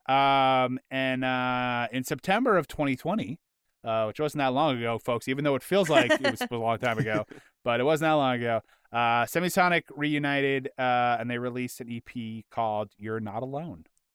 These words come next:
Speaker 2: Mm.
Speaker 1: So that's that. I mean, again, they just, you know, I have a lot of respect for a band like this where, like, we put out a third album, didn't really do anything. Yeah, we just stopped.
Speaker 2: Right.
Speaker 1: It was fine.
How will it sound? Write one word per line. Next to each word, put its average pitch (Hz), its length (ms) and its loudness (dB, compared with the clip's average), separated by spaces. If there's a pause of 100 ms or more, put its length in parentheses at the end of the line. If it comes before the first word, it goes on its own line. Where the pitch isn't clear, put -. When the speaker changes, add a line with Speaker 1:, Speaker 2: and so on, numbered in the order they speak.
(160)
Speaker 2:
Mm. 277 200 -12
Speaker 1:
So 104 340 -8 (720)
that's 110 220 -10
that. 117 220 0
I 156 80 4
mean, 180 160 0
again, 165 260 2
they 151 140 2
just, 147 320 -10
you 139 80 -4
know, 107 160 -8 (1160)
I 180 180 8
have 233 180 8
a - 20 4
lot 185 220 8
of 180 60 4
respect 156 360 2
for 151 100 -4
a 131 40 -2
band 135 220 4
like 131 120 0
this 131 220 -2
where, 127 100 0
like, 123 220 2 (280)
we - 60 -14
put 196 140 4
out 190 140 8
a - 20 2
third 180 240 4
album, 160 260 4
didn't 170 180 0
really 160 180 2
do 143 100 0
anything. 143 380 0 (380)
Yeah, 403 60 2
we 151 100 0
just 110 200 -10
stopped. 98 360 -8
Speaker 2:
Right. 226 220 2
Speaker 1:
It 180 140 4
was 160 160 -4
fine. 120 340 0